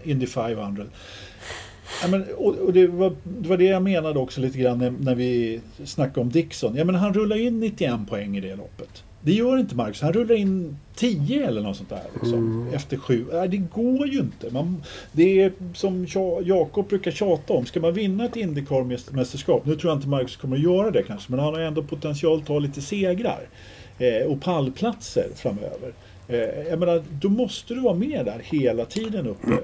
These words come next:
Speaker 1: <clears throat> och, och göra, ha en, nu kommer mycket idrottsfloskler på en gång, men en väldigt hög lägstanivå. Och visst, Marcus har höjt farten, han har lärt känna bilen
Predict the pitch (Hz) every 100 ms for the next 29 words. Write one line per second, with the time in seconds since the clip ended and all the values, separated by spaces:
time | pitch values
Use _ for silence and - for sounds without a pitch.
0 | 131 110 - - 151 139 156 147 143 127
1 | 120 - 147 123 123 120 101 - - -
2 | - - - - - 156 147 147 135 143
3 | 143 - 165 127 110 107 - - 156 131
4 | 113 117 - 139 139 - 120 127 110 120
5 | 151 104 104 127 135 131 151 127 131 135
6 | 131 123 127 147 - - 139 170 190 123
7 | 147 156 202 143 - - 156 180 185 185
8 | - - 220 202 151 127 123 123 - 175
9 | 240 262 - - 226 226 - - - -
10 | - 131 131 127 123 - 151 123 120 107
11 | 123 120 117 107 101